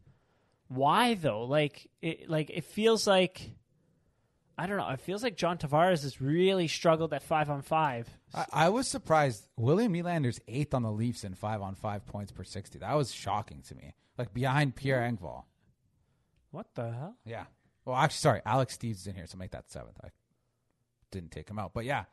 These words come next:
Speaker 2: So you got Kerfoot, Bunting,
Speaker 1: Where are you se-,
Speaker 2: Marner.
Speaker 1: where are you seeing that?
Speaker 2: N H L dot com. Points per
Speaker 1: Oh.
Speaker 2: sixty, five on five.
Speaker 1: Points per sixty at five on five.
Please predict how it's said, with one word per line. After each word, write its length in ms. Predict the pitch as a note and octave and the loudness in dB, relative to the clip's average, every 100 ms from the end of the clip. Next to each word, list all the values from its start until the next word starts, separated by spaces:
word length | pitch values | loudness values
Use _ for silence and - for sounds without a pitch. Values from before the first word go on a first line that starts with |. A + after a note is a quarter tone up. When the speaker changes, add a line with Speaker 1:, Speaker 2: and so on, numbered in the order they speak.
| _ _ _ | _ _ _
Speaker 2:
So 100 | B2 | -4
you 40 | B2+ | -2
got 200 | A#2+ - | -2 2
Kerfoot, 540 | D3+ D#3+ - E3+ - | 4 4 6 4 4
Bunting, 460 | C#3 D3 - G2 F2 | 0 0 -2 -8 -4
Speaker 1:
Where 120 | D#3 | 0
are 100 | C#3 | 2
you 60 | C#3+ | 0
se-, 40 | D#3 | 0
Speaker 2:
Marner. 120 | F3 | -2
Speaker 1:
where 100 | G3 | -4
are 40 | |
you 80 | G#3+ | -4
seeing 280 | - F3+ D3+ | -8 -10 -12
that? 120 | C4 - | -16 -10
Speaker 2:
N 120 | A2+ | -6
H 160 | A#2+ A#2 | -4 -2
L 100 | A#2 | -2
dot 180 | A2 - | -2 -4
com. 180 | C#3+ - _ _ _ _ _ | -10 -10 _ _ _ _ _
Points 240 | - A#2+ B2+ | -6 -4 -2
per 80 | A#2 | -4
Speaker 1:
Oh. 20 | |
Speaker 2:
sixty, 360 | B2 A#2 C#3 | -6 -8 -10
five 260 | B2 A#2 A2 | -6 -2 -2
on 100 | A2 | -2
five. 240 | - C#3+ D#3+ _ _ _ _ _ _ | -4 -6 -8 _ _ _ _ _ _
Speaker 1:
Points 260 | - D#3 D3+ | -6 -6 -6
per 160 | - D3+ | -6 -6
sixty 560 | - D#3+ D3 - D#3+ | -6 -10 -10 -6 -4
at 200 | C#3+ C#3+ | -2 -6
five 300 | - C#3+ C#3 | -6 -6 -6
on 120 | C3+ B2+ | -8 -10
five. 300 | C3+ B2 | -8 -8